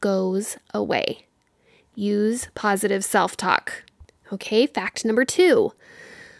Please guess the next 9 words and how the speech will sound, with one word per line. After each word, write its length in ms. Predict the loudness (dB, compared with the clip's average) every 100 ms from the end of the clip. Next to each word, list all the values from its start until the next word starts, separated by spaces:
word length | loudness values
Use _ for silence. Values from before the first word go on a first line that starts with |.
| _ -6
Vultures 1120 | -4 0 0 2 6 8 8 6 4 2 -2 -8 -14
are 200 | -6 -6
bald. 560 | -4 0 0 0 -2 -8 -18 _ -10
They 80 | -6
have 200 | -4 -4
little 540 | 2 4 6 4 2 2
or 160 | 2
no 320 | 2 4 4
feathers 520 | 4 2 4 4 4